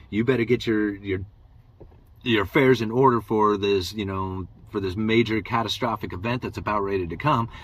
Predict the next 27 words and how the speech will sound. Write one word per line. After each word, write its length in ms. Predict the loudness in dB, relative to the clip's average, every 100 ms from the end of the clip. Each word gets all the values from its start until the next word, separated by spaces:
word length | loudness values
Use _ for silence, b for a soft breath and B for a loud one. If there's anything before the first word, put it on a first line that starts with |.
| B
because 380 | 0 2 2 2
of 60 | -2
that 180 | -2
information 600 | -4 -4 -4 -2 -4 -4 -4
that 200 | -4 -4
you 120 | -2
got." 260 | 0 0 -2 -6 0
That's 240 | 0 0
exactly 480 | -8 -4 -4 -2 -4
what 160 | -4
it's 100 | -4
going 300 | -8 -8 -6
to 60 | -4
do 260 | 6 6 6
for 260 | 2 -2
you, 260 | -2 -10 -14 B B -6
right? 260 | -4 -4
Because 260 | -4 -4 -6
again, 360 | 0 0 2
you 160 | 0 -2
will 100 | -4
subconsciously 840 | -4 -4 -2 -2 -2 -2 -6 -4 -4
build 320 | -2 -2 -2
that 180 | -6 -6
tunnel 320 | -4 -4 -4
vision, 460 | -2 -2 -2 -4
that 180 | -4 -6